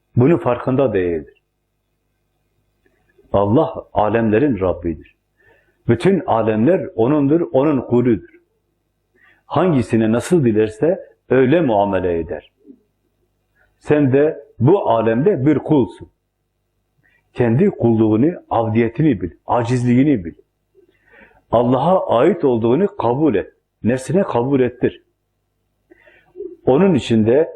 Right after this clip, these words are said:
hiçbir şeye sahip çıkma, "Bu benimdir." deme. Senin değildir.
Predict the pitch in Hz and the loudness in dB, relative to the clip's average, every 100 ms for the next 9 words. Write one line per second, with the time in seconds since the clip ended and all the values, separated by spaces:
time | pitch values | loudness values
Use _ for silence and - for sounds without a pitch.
0 | - 139 139 127 190 - 117 143 151 - | -4 -4 0 2 0 0 0 0 0 -4
1 | 117 131 - 160 - 143 156 - _ _ | -2 -4 -4 -6 -4 -2 -2 -6 _ _
2 | 113 185 127 120 170 156 110 107 104 143 | 0 2 2 0 0 0 -2 -2 0 -2
3 | 95 - _ _ _ _ - 147 143 156 | -2 -12 _ _ _ _ -2 0 2 2
4 | 117 80 - | 0 -2 -10